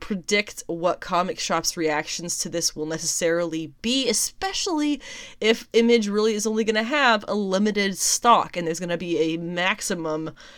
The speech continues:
number of orders that comic shops can put through. That means it's a maximum number of issues that their subscribers and their walking customers are going to be able to have access to, assuming that every subscri-, they have,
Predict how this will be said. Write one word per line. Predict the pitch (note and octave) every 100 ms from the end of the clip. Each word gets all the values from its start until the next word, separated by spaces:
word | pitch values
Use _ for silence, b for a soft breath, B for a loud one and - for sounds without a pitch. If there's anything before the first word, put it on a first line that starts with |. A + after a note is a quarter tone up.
| B B _
number | F3+ F#3 F#3 E3+ D#3
of | D#3
orders | - G#3+ C4 F#3 D3+ D#3 - -
that | F3+ E3+ D#3 D3 -
comic | - F3 E3+ -
shops | - C#3 - -
can | D#3+
put | - D#3 -
through. | C4 F4 F3
That | E3 F#3+
means | F#3 F3
it's | D#3+
a | E3+
maximum | D#3 E3 G3+ - G3 F3+ E3+
number | D#3 E3
of | E3 E3+ -
issues | D4 E4 F#3+ D#3 D3+ D3+ B B B -
that | E3
their | E3+
subscribers | E3 D#3+ - - D#3+ D#3+ E3+ E3
and | E3+ E3
their | D#3+
walking | D#3 D3 - B3
customers | G#3 C#4+ - E3+ C#3+ D3+
are | - D#3
going | D#3 D3
to | C#3
be | C#3
able | D3 C#3
to | D#3
have | D3+ -
access | A#3 - - - - -
to, | E3 F2+ F2+ - B B B
assuming | - - C4+ C#4 B3+ A#3+
that | F#3+ F3+ F#3 - B B B -
every | F#3+ G#3+ A#3+
subscri-, | A3+ G#3 G3 - G3 F#3+ -
they | G3
have, | G3+